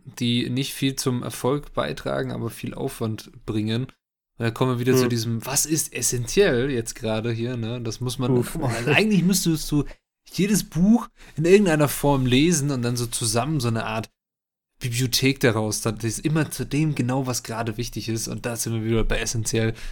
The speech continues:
Speaker 1: rauskommt und dir sagt, was du jetzt machen musst, um dein Business hochzuskalieren. Ne?
Speaker 2: Alter, nur noch skalieren bis zum Mount Everest.
Speaker 1: Auf jeden Fall.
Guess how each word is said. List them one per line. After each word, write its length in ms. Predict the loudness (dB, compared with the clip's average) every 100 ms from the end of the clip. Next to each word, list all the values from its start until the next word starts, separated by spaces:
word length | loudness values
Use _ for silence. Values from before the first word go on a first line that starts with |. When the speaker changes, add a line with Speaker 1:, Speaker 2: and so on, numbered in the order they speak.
| -4
Speaker 1:
rauskommt 640 | 4 6 6 2 0 0 -4 _ _ _ _ _ -2
und 120 | 2
dir 100 | 6
sagt, 420 | 6 4 2 -10 -6
was 200 | -4 -2
du 60 | 0
jetzt 340 | 8 8 10
machen 260 | 8 6 2
musst, 220 | -4 -6
um 100 | -8
dein 180 | -10 -10 -14 -6
Business 520 | -2 0 0 0 -2 -8 _ _ _ _
hochzuskalieren. 800 | 2 2 0 0 0 0 -2 -6 -14 _ _ _ _ _ _
Ne? 200 | -4 -4 -6 -6
Speaker 2:
Alter, 360 | -4 -2 -2 -4
nur 200 | 0 2
noch 120 | 4 2
skalieren 500 | -2 -2 2 2 2
bis 220 | 2 2
zum 140 | 2
Mount 220 | 4 4 4
Everest. 600 | 2 2 2 0 0 2
Speaker 1:
Auf 160 | 4
jeden 140 | 4 2
Fall. 420 | 0 0 0 -4